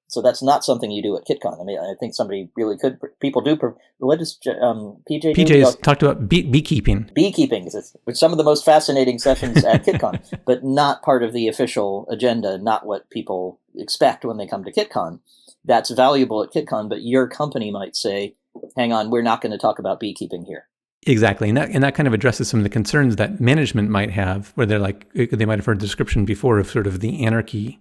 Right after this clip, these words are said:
Speaker 2: uh, uh, uh, involved in this. It's like, well, the, there are some, it's, it's totally fine and valid to put in constraints, to say, "Look, we are in a business context.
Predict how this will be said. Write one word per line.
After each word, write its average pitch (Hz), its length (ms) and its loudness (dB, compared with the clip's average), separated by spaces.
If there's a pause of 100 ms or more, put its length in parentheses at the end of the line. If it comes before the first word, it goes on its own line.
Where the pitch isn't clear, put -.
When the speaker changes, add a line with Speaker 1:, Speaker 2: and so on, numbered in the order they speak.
(120)
Speaker 2:
uh, 131 360 -6
uh, 127 200 -4
uh, 127 40 2
involved 104 280 0
in 101 80 -2
this. 107 200 -4 (180)
It's - 100 -4
like, 160 140 2
well, 170 100 4
the, 165 160 -2 (320)
there 160 160 2
are 147 160 4
some, 120 260 -2
it's, - 340 -4
it's 160 160 -4
totally 139 300 4
fine 110 320 2
and 98 140 2
valid 104 260 0
to - 60 -4
put 110 160 2
in 101 100 2
constraints, 104 640 -4
to 117 120 -6
say, 113 140 0
"Look, 107 180 -2
we 117 120 2
are 113 140 4
in 110 60 4
a 107 40 2
business 101 320 0
context. - 580 -8